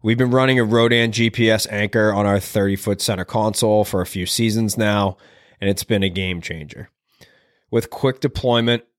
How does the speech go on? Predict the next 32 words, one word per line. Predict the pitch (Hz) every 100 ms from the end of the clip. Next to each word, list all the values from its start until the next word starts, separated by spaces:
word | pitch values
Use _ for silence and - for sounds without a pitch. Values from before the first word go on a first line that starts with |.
| _ _ _ -
and | 110
the |
simple | - 131 113 123
push | - 120 117
of |
a | 104
button, | 95 104 98 90 87 _ _ _ _ _ -
you | 104
can | 120
anchor | 113 120 127
down | 113 113 113
on | 107
a |
spot | 101 - 107 104 101
and | 98
stay | - 104
within | 104 104
a | 95
few | - 107 107
feet | - 101 98
of |
your | 92
target | - - 95 92
location | 95 90 - 92 90 87 85 - _ _ _ _ -
without | 107 110
having | 113 107 104
to | 92
deal | 104 101 98
with | 95 - - _ _ _
a | 90
traditional | - 113 120 - 120 110
anchor, | 110 110 107 107 104 98